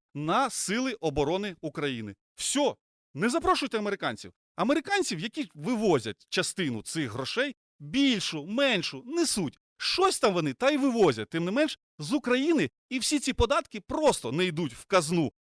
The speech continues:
країни, держави України, і з них не йде якийсь відсоток на Збройні Сили України. Ось це війна. Тобто, коли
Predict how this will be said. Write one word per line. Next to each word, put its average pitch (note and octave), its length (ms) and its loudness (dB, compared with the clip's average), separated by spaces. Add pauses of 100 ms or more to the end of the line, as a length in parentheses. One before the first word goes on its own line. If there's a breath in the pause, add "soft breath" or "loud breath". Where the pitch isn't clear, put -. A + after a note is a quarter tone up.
(100)
країни, F3+ 500 2
держави C#3 520 0
України, C#4+ 520 0 (300)
і A3+ 180 2
з D#3 100 -2
них C4+ 320 0
не G3+ 160 0
йде F#3+ 200 2
якийсь E3+ 320 -2
відсоток C4+ 440 -6
на A3 120 -6
Збройні D4 400 -2
Сили A#3+ 320 -2
України. E3+ 520 -4 (200)
Ось C4 180 0
це C#4 420 2
війна. E3 480 -2 (240)
Тобто, C#4 320 2
коли C4+ 440 2